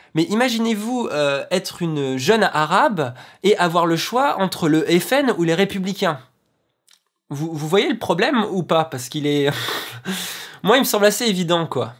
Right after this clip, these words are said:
Et puisqu'on y est, eh ben, allons-y franchement, mais il y a du sexisme également, euh, avec une assemblée majoritairement masculine qui doit répondre à des questions résolument féminines. On,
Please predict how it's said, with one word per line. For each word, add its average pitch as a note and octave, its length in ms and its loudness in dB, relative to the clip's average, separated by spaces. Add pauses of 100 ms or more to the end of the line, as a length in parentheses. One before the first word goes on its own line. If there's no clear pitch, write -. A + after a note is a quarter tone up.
Et F3+ 80 4
puisqu'on A3+ 460 4
y G3 140 2
est, C#4 240 6
eh - 20 0
ben, D3 240 2
allons-y D#3 360 2
franchement, C#4+ 640 0
mais F3+ 240 0
il D3 180 -2
y D3 80 2
a D3+ 60 6
du D3 120 -4
sexisme E3 600 -4
également, D3+ 460 0 (480)
euh, C#3+ 240 4
avec D#3 340 2
une E3 100 2
assemblée E3+ 460 2
majoritairement D#3 720 2
masculine E3+ 720 -2
qui - 200 -10
doit D#3 260 2
répondre E3+ 540 0
à C#3 80 0
des B2+ 120 -4
questions C#3+ 480 -4
résolument C#3 480 -2
féminines. E3+ 600 -6 (420)
On, D#3+ 160 2